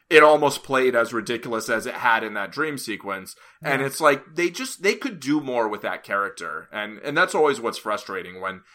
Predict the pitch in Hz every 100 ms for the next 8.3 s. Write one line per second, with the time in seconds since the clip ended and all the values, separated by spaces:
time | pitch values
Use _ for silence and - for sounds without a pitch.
0 | _ 120 110 113 123 110 101 101 95 95
1 | - 92 90 - _ _ - 104 98 98
2 | - 95 92 90 85 85 _ _ _ _
3 | _ _ _ 127 131 127 _ 139 _ _
4 | _ 127 165 170 151 - 254 247 233 208
5 | 175 185 - 165 - 302 269 104 87 57
6 | - - 113 117 123 131 131 - 160 190
7 | 190 113 - 120 110 123 117 147 104 -
8 | 113 107 104